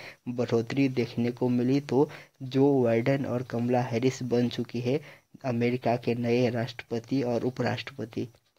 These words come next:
जब से मतों का गिनती शुरू हुआ, तब से लगातार ये दोनों अपना अग्रता बनाए हुए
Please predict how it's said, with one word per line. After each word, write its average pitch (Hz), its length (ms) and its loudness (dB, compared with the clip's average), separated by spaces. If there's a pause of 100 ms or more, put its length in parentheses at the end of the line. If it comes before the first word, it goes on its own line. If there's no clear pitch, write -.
(340)
जब 127 320 -2
से 143 200 0
मतों 123 380 -4
का 123 180 -2
गिनती 120 440 -2
शुरू 131 300 -2
हुआ, 127 300 0
तब 120 240 -6
से 127 220 -4
लगातार 120 640 -2
ये 123 160 -6
दोनों 127 400 -2
अपना 123 300 -4
अग्रता 123 560 -2
बनाए 117 460 0
हुए 127 260 4